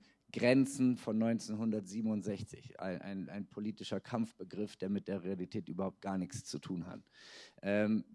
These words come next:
wann immer wir von Grenzen von neunzehnhundertsiebenundsechzig hören, äh, sollten bei uns Alarmglocken losgehen, weil es ein, ein anti-israelischer Kampfbegriff ist. Äh,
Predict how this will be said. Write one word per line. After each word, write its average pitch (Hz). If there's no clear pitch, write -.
wann 120
immer 160
wir 131
von 113
Grenzen 147
von 127
neunzehnhundertsiebenundsechzig 117
hören, 190
äh, 104
sollten 110
bei 113
uns 107
Alarmglocken 110
losgehen, 113
weil 95
es -
ein, 98
ein 98
anti-israelischer 101
Kampfbegriff 110
ist. 135
Äh, -